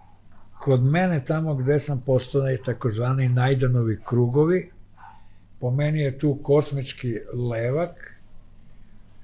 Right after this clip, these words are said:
i tu su ljudi dolazili da se leče na Najdanove krugove, a tu je dolazio i ovaj Nikola Tesla, koji je poreklom, njegovi su tu iz jednog sela Donje Krnjino, između Bele Palanke i Babušnice,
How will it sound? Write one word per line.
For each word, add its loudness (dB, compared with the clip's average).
i 0
tu 0
su 0
ljudi 2
dolazili 2
da -4
se -4
leče 0
na -2
Najdanove -4
krugove, 2
a -4
tu -4
je 2
dolazio 2
i 0
ovaj 0
Nikola -2
Tesla, -4
koji 8
je 8
poreklom, 4
njegovi 2
su -6
tu 2
iz 2
jednog 2
sela 0
Donje 4
Krnjino, 2
između 0
Bele 0
Palanke -4
i -8
Babušnice, -6